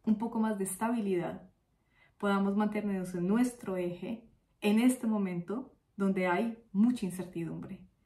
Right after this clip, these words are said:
en este momento donde hay muchos cambios, en este momento donde hay crisis, en este momento donde hay miedo, en este momento donde no sabemos qué es lo que va a pasar, ¿sí? Porque de eso se trata mucho la energía de este eclipse que vamos a tener el próximo sábado.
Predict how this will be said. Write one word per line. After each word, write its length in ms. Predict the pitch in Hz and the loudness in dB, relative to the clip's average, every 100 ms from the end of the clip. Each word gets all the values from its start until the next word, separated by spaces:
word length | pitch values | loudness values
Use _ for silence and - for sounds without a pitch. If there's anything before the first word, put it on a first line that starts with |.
| - - - | -20 -18 0
en 120 | 190 | 0
este 200 | 190 202 | 2 0
momento 360 | 202 190 196 | 0 0 0
donde 240 | 202 190 170 | -2 0 -2
hay 80 | 170 | 0
muchos 500 | 180 226 220 202 - | 2 2 0 -8 -8
cambios, 580 | 180 180 170 - - - | -8 -6 -6 -8 -12 -4
en 100 | 190 | -2
este 220 | 185 190 | -2 -2
momento 380 | 196 180 175 208 | -4 -4 -4 -2
donde 280 | 208 190 175 | -2 -2 -2
hay 160 | 170 | -4
crisis, 600 | - 202 220 - 185 - - - _ | -2 0 0 -2 -10 -12 -20 -20 _
en 140 | 196 190 | 0 0
este 180 | - | 0
momento 360 | 185 185 180 190 | -4 -4 -4 -4
donde 260 | 190 180 165 | -4 -4 -4
hay 80 | |
miedo, 580 | 165 170 180 180 - 185 - - | -2 -2 -2 -4 -6 -10 -10 -4
en 100 | 185 | -4
este 220 | 185 180 | -2 -6
momento 520 | 180 180 170 175 196 | -6 -4 -4 -4 -6
donde 300 | 190 175 165 | -6 -4 0
no 180 | 185 226 | 2 2
sabemos 540 | - 196 214 196 196 | 2 4 4 4 0
qué 80 | - | -2
es 80 | 190 | -2
lo 100 | 190 | -2
que 120 | 180 | -2
va 80 | 170 | -4
a 60 | |
pasar, 460 | 165 170 202 - - _ _ _ | -4 -4 -4 -4 -12 _ _ _
¿sí? 420 | - 180 214 - - | -8 -6 -6 -10 -18
Porque 260 | - 208 214 | -2 0 2
de 60 | 202 | 0
eso 160 | 208 | 0
se 120 | - | -4
trata 280 | 254 220 214 | -2 -2 0
mucho 400 | 208 247 262 233 | 2 2 0 -4
la 80 | 196 | -4
energía 340 | 180 180 180 | -6 -6 -4
de 80 | 175 | -2
este 220 | 185 - | -4 -6
eclipse 400 | 180 208 202 - | -6 -4 -4 -8
que 100 | 190 | -8
vamos 220 | 190 180 180 | -8 -6 -8
a 80 | |
tener 260 | 175 180 175 | -8 -6 -4
el 140 | 175 | -4
próximo 500 | 170 208 196 - 175 | -2 -2 -2 -6 -6
sábado. 500 | 170 - 160 - 190 | -6 -8 -10 -10 -12